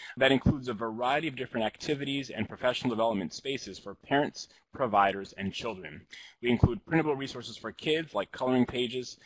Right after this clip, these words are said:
articles for parents and providers, and then interactive games and activities to help address issues that relate to difficult times and tough talks like incarceration, grief, or divorce, to talk about healthy bodies and healthy minds like eating healthy,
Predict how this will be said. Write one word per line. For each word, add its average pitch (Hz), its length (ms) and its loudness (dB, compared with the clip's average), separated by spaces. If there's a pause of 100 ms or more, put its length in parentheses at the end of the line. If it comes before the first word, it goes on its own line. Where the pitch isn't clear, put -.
(280)
articles 131 500 2
for 101 220 -6
parents 139 420 -2
and 110 120 2
providers, 110 600 2 (260)
and 127 100 4
then 123 80 6
interactive 123 580 2
games 120 380 4
and 104 80 0
activities 123 600 -4
to 120 140 -12
help - 320 -4
address 117 460 -4
issues 113 380 -10
that 107 180 0
relate 110 380 -4
to 110 100 -10
difficult 131 640 0
times 123 440 0
and 95 120 -4
tough - 260 0
talks 131 420 -2
like 107 140 -6
incarceration, 113 920 0 (280)
grief, 120 320 -4
or 110 120 -8
divorce, 104 540 -8 (320)
to - 100 -10
talk 117 240 0
about 110 180 4
healthy 139 340 6
bodies 113 380 6
and 98 100 -4
healthy 117 300 4
minds 107 540 6
like 95 180 0 (100)
eating 135 360 2
healthy, 127 540 2